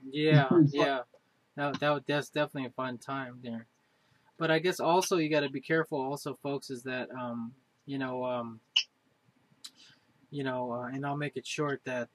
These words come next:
Speaker 2: uh, you know, uh, I, when you're watching certain films, or it could be horror films or documentaries or whatever, and, and I went, you know, I made a mistake one time being stupid and went to see this, uh, movie called Par-,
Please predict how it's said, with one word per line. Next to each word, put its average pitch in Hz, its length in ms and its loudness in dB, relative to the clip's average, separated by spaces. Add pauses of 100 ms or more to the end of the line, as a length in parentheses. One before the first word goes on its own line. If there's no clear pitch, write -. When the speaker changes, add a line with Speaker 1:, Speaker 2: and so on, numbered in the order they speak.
Speaker 2:
uh, 120 240 -2 (1000)
you 147 120 -4
know, 131 260 -2
uh, 123 160 -2 (120)
I, 127 500 -8 (960)
when 156 160 0
you're 147 80 0
watching 151 420 2
certain 139 320 -4
films, 143 580 -4
or 117 280 -6
it - 80 -18
could 156 120 -4
be 143 100 -2
horror 135 360 0
films 139 400 -6
or 113 240 -6 (600)
documentaries 131 800 -4
or 120 40 -8
whatever, 120 440 -6
and, 117 140 -10 (180)
and 147 120 -8
I 185 100 0
went, 202 240 -2
you 185 120 -2
know, 170 60 0
I 160 80 2
made 160 180 0
a - 40 -6
mistake 139 400 -6
one 135 140 -8
time 139 240 -4
being 131 220 -8
stupid 139 480 -6
and 113 220 -6 (1040)
went 160 180 2
to 151 80 -4
see 160 180 2
this, 151 240 0
uh, 143 180 2
movie 143 360 -2
called 143 300 -6
Par-, 151 360 2